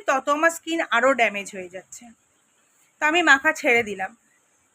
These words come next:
একদমই বন্ধ করে দিলাম। আমাকে বলছে, "তুমি স্টেরয়েড জাতীয় কিছু ইউজ করেছিলে, তার জন্য তোমার স্কিনে এরকম হয়েছে, এটা মাখতে থাকো, ঠিক হয়ে যাবে।" কিন্তু আমি আজ অবধি স্টেরয়েড জাতীয় কোনো স-,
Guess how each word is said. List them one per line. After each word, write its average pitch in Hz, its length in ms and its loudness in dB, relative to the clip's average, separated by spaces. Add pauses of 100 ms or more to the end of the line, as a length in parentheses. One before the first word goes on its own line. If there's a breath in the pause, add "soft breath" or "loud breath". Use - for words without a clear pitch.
(420)
একদমই 285 400 0
বন্ধ 277 400 2
করে 226 240 0
দিলাম। 196 440 -10 (420)
আমাকে 247 300 -2
বলছে, 330 640 2
"তুমি 294 280 0
স্টেরয়েড 262 520 0
জাতীয় 277 320 -2
কিছু 277 280 -8
ইউজ 269 360 -4
করেছিলে, 285 360 0
তার 294 160 6
জন্য 233 160 -4 (520)
তোমার 269 220 0
স্কিনে 294 320 0
এরকম 277 440 2
হয়েছে, 214 380 -6 (180)
এটা 240 140 -2
মাখতে 262 360 0
থাকো, 392 240 -2
ঠিক 359 280 -4
হয়ে 208 160 -2
যাবে।" 185 240 -14 (260)
কিন্তু 294 200 2
আমি 370 320 2 (300)
আজ 277 280 6
অবধি 254 340 0
স্টেরয়েড 277 500 4
জাতীয় 277 320 -2
কোনো 311 300 -4
স-, - 140 -12